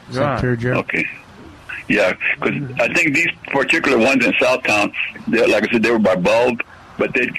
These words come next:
Speaker 3: I mean, the, the freeze would come, and, I mean, it wouldn't hurt 'em, and then ne-, next year, boom, it comes back, back up again.
Speaker 2: Yeah.
Speaker 3: You know?
Speaker 2: The, they
Speaker 3: But
Speaker 2: are, they are, they have big bulbs.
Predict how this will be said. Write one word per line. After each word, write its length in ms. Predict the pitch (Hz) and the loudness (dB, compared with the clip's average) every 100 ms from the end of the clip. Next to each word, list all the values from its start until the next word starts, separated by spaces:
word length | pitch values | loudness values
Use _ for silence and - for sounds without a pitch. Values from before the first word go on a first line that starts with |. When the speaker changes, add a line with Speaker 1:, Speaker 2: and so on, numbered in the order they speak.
| - 110 | 0 4
Speaker 3:
I 60 | |
mean, 240 | 120 113 - - - | 4 4 0 -10 -4
the, 180 | 107 107 | 0 2
the 160 | 104 - | 2 2
freeze 320 | 147 156 147 | 2 4 2
would 180 | 139 143 | 2 2
come, 360 | - 139 147 143 - - - | 0 2 2 0 -6 -20 -6
and, 300 | 104 104 107 - | 0 2 0 -2
I 80 | 101 | 2
mean, 260 | 113 110 - | 2 2 0
it 100 | 117 | 2
wouldn't 300 | 139 139 117 | 2 2 2
hurt 240 | 127 139 | 2 2
'em, 120 | 143 120 | 4 4
and 100 | 110 | 4
then 160 | 104 | 4
ne-, 140 | 110 - 110 | 2 2 2
next 260 | 131 - | 2 2
year, 100 | - | 2
boom, 440 | 113 131 143 117 - | 2 2 2 0 -2
it 200 | - 90 | -6 -4
comes 200 | - 117 | 0 0
back, 280 | - 113 107 - 120 | 2 2 2 -2 -2
back 220 | 113 - | 0 2
up 160 | 117 - | 0 0
again. 340 | 196 95 - - - - - - - 131 | 0 -2 -2 -12 -20 -20 -20 -20 -10 -2
Speaker 2:
Yeah. 220 | 165 175 | 0 2
Speaker 3:
You 60 | 147 | 0
know? 180 | 95 - - - - | -2 -4 -12 -18 -4
Speaker 2:
The, 300 | 147 165 151 | 0 0 0
they 180 | 147 185 | 0 2
Speaker 3:
But 120 | 202 185 | 2 2
Speaker 2:
are, 140 | 147 | 0
they 260 | 143 180 185 | 0 2 2
are, 260 | 185 143 135 | 0 -2 0
they 160 | 160 | 2
have 260 | 190 190 156 | 2 0 0
big 240 | 185 156 | -2 0
bulbs. 540 | 151 151 131 107 92 | 0 0 0 -2 -6